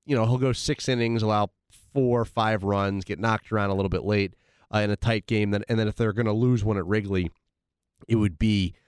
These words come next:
uh, against Aaron Nola. I really wanna get rid of that idea in my head. I really, really hope I'm wrong. I kinda have this sense, and I feel like a lot of people have this sense, uh, that vintage Nola is going to pop up, uh, in these type of spots.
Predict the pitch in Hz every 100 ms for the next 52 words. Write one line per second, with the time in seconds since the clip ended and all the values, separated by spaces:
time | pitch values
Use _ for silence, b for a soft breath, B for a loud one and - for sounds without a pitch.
0 | b - 98 85 95 95 - 101 92 87
1 | 90 85 78 - _ _ _ 143 156 175
2 | 202 190 170 143 123 117 113 131 113 117
3 | 117 110 98 113 113 104 98 90 110 107
4 | 104 101 131 127 117 113 98 113 113 98
5 | 90 92 107 104 101 95 B _ 104 -
6 | 135 113 113 113 92 101 - 110 101 110
7 | 95 113 101 92 101 104 117 - 98 101
8 | 82 92 - 98 95 95 - b b -
9 | 95 92 120 110 104 87 104 101 101 92
10 | 82 101 98 90 - 95 - 98 95 -
11 | 82 - 95 98 90 - 92 87 - -
12 | 104 85 -